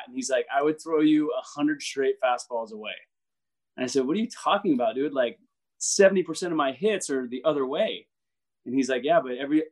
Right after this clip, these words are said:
all your hits are closer to you. You take the ball that's close to you and you shoot it the other way." He's like, "You don't do anything on the ball out over." And I asked him, I said, "Well, do you think I should stand on top of the plate?"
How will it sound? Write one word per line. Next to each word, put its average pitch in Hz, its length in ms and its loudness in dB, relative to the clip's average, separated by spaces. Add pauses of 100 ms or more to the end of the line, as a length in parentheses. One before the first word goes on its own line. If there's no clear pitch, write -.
all 156 180 2
your 151 140 4
hits 156 320 -6
are 123 260 -6
closer 190 460 0
to 107 100 -14
you. 104 240 -12
You 131 180 -6
take 156 200 2
the - 80 -8
ball 139 220 2
that's 120 140 -10
close 185 320 0
to 143 60 -2
you 127 200 0
and 117 100 -6
you 120 60 -6
shoot 156 220 -2
it 135 100 0
the 131 80 0
other 123 160 0
way." 139 320 0
He's 123 160 -10
like, 117 160 -12
"You 143 60 -2
don't 151 180 2
do 123 100 -6 (100)
anything 131 540 -2 (460)
on 127 120 2
the 120 60 2
ball 127 260 2
out 117 200 -2
over." 185 300 4 (580)
And 117 100 -4
I 113 60 -2
asked 180 260 0
him, 127 60 -6
I 123 40 -8
said, 123 240 -6
"Well, 127 180 -4
do 123 80 -2
you 135 100 4
think 143 180 0
I 135 80 4
should 131 200 -6
stand 131 280 -2
on 113 80 -6
top 127 220 -2
of 104 60 -12
the 110 60 -12
plate?" 170 380 -4